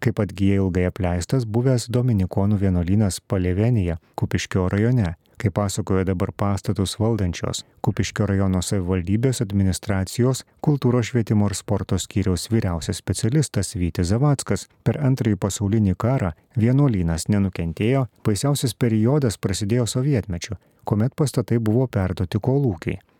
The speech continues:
Atgavus nepriklausomybę, tūkstantis devyni šimtai devyniasdešimtaisiais metais ansamblio statiniai pagaliau sulaukė pagalbos, apsaugojusios juos nuo griūties. Du tūkstančiai aštuonioliktaisiais metais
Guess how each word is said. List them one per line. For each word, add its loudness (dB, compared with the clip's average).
Atgavus 0
nepriklausomybę, -2
tūkstantis 0
devyni 2
šimtai -2
devyniasdešimtaisiais 0
metais -2
ansamblio 0
statiniai 0
pagaliau 0
sulaukė 0
pagalbos, -2
apsaugojusios 0
juos 2
nuo 4
griūties. -2
Du -4
tūkstančiai -2
aštuonioliktaisiais 0
metais -2